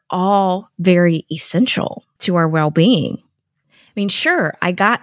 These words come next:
great grades. I did a great job. I got great recommendations. But I think that it contributes to some of the anxiousness and some of the anxiety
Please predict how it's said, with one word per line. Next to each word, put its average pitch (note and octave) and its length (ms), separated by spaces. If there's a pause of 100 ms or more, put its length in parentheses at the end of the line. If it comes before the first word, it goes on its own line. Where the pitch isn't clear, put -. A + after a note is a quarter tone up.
(140)
great F#3 460 (200)
grades. F3+ 840 (140)
I E3+ 140
did F#3 500
a E3 80
great F3 340
job. E3 480
I D#3+ 280
got E3+ 320
great E3 300
recommendations. E3 1200 (1080)
But A#3+ 400 (320)
I A#3 80
think D4 320
that B3 160
it - 220
contributes G3+ 840
to F#3+ 480
some F3+ 300
of F#3 140
the A3+ 200
anxiousness E3 840
and F3 120
some F#3+ 180
of F3+ 140
the F3 180
anxiety E3+ 1000